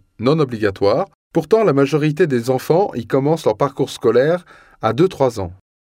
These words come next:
On y trouve trois sections que l'on appelle petite, moyenne et grande section de l'école maternelle. Puis l'école élémentaire depuis l'âge de six ans, C P, cours préparatoire, C E un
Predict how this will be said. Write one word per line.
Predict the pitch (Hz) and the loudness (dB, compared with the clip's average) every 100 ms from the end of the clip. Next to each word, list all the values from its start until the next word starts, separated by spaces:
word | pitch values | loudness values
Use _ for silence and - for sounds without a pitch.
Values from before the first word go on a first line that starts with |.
| - | -6
On | 123 | -2
y | 156 | 0
trouve | 185 247 247 - _ | 0 0 0 -2 _
trois | - 185 | -2 0
sections | 180 160 - 113 143 | 0 -4 -2 -2 -2
que | 170 110 | 0 -2
l'on | 113 | 0
appelle | 110 98 117 190 180 | -2 0 0 0 -4
petite, | - 113 101 123 175 - - | -6 -6 -6 -8 -10 -12 -8
moyenne | 117 117 117 147 190 - | -4 0 2 2 -2 -8
et | 117 | -8
grande | 113 165 185 | -2 -2 0
section | 147 139 - 120 | -4 -4 -2 -2
de | 120 | 0
l'école | 107 - 143 | -2 0 0
maternelle. | 135 - 107 98 90 92 _ _ - - - _ | 0 -2 -2 -2 -4 -8 _ _ -20 -20 -20 _
Puis | - 170 208 | -2 0 0
l'école | 135 151 202 190 | 0 0 2 2
élémentaire | 175 156 131 117 110 117 185 180 | 4 2 0 2 2 2 0 -4
depuis | 113 113 - | -8 -6 -2
l'âge | 135 156 160 | 2 2 0
de | 120 | -4
six | 104 147 110 | -4 -4 -2
ans, | 92 127 _ _ _ _ _ _ | -4 -6 _ _ _ _ _ _
C | - - 170 | -12 0 0
P, | 151 107 151 175 | 2 2 2 -2
cours | - 104 | -4 -2
préparatoire, | 107 98 104 104 98 92 127 - _ _ _ _ _ _ _ _ | -2 -2 -2 -2 0 0 -2 -8 _ _ _ _ _ _ _ _
C | - - 180 | -14 -2 2
E | 175 165 - | 4 4 2
un | 143 139 139 | 2 2 0